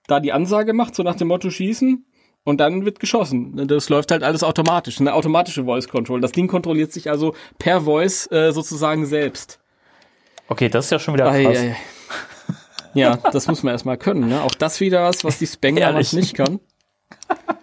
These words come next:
Speaker 1: So, und jetzt, äh, schraube ich hier den Bosonenpfeil auf, um die Batterien da einzusetzen,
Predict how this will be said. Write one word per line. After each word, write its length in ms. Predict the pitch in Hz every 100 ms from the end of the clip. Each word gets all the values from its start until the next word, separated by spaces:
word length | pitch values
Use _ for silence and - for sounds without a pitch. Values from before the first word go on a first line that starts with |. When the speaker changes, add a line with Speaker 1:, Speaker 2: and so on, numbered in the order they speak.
| 285 - - _ _ _ - - 175 -
Speaker 1:
So, 260 | - 147
und 120 | 127 123
jetzt, 360 | 143 139 - _ -
äh, 280 | 214 202
schraube 340 | 180 - 147 156
ich 80 | -
hier 80 | 151
den 160 | 147
Bosonenpfeil 840 | 143 131 156 208 226 - 139 135 139
auf, 360 | 127 180 220 -
um 120 | 151
die 80 | 156
Batterien 420 | 156 156 156 165
da 240 | 147 185 196
einzusetzen, 760 | 143 135 135 135 135 - 202